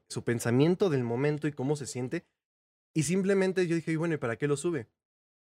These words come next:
Y a final de cuentas, encontré en mi respuesta que, pues, un poco es para poder expresar lo que está sintiendo, poder sentirse acompañada de cierta manera.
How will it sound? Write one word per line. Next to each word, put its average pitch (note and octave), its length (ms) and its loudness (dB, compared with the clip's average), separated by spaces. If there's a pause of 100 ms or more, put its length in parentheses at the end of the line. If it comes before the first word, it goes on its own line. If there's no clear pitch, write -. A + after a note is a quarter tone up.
(200)
Y D3+ 100 4
a D3 60 4
final D#3 200 0
de F3+ 100 0
cuentas, F3+ 440 -2 (720)
encontré C3+ 680 4
en F#3 120 4
mi F3 80 4
respuesta D3 540 0
que, E3 420 2 (560)
pues, B2+ 120 2
un D#3+ 120 6
poco F3 240 2
es F3+ 120 0
para A#2+ 280 -2
poder C3 340 2
expresar C3+ 520 -6
lo C#3+ 120 -2
que - 60 -20
está - 160 -10
sintiendo, C3 580 -6
poder A#2 280 2
sentirse C3 520 -2
acompañada A#2+ 840 -4
de A#2 120 -2
cierta A#2 320 -2
manera. A#2+ 420 -2